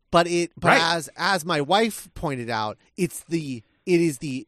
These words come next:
Speaker 1: reverse. It's the flip. It's the flip of what we're used to. What we're used to is they say their name from the comic book, and people are like, "Pff, dork." What?
Speaker 2: Yeah.
Speaker 1: That's, that's so dumb.
Speaker 2: I didn't
Speaker 1: That's so
Speaker 2: pick it.
Speaker 1: lame.
Speaker 2: Yeah.
Speaker 1: God, so, so cringe.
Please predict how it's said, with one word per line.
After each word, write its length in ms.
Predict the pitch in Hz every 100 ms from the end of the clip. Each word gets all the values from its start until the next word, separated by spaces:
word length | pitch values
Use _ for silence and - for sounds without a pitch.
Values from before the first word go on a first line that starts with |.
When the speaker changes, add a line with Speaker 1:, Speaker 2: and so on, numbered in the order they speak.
| -
Speaker 1:
reverse. 520 | 127 127 190 165 -
It's 140 | -
the 100 | -
flip. 300 | 139 - 214 -
It's 180 | 135 -
the 100 | 139
flip 380 | - 254 - -
of 200 | 165 135
what 200 | 156 160
we're 140 | 143 135
used 280 | 190 233 -
to. 200 | 113 95 - - _ -
What 140 | 202
we're 80 | 190
used 340 | 185 285 285 -
to 200 | 190 160
is 320 | 143 139 139 - -
they 140 | 175
say 200 | - 214
their 120 | 196 180
name 200 | 180 165
from 160 | 160
the 60 | 139
comic 320 | 220 247 180
book, 300 | 147 120 - - -
and 140 | 151
people 260 | 165 160 165
are 60 |
like, 180 | 143 135
"Pff, 220 | - - - 117
dork." 480 | 160 143 151 - - _ _
What? 380 | 170 175 160 - _ -
Speaker 2:
Yeah. 140 | 185
Speaker 1:
That's, 180 | 117 - - -
that's 200 | 196 -
so 140 | 202
dumb. 180 | 165 208
Speaker 2:
I 80 | 262
didn't 220 | 262 180
Speaker 1:
That's 60 | 175
so 100 | 180
Speaker 2:
pick 100 | 202
it. 20 |
Speaker 1:
lame. 260 | 180 120 -
Speaker 2:
Yeah. 220 | 143 110
Speaker 1:
God, 280 | 226 165 135
so, 200 | 214 175 -
so 200 | 196 226
cringe. 480 | - 226 170 123 -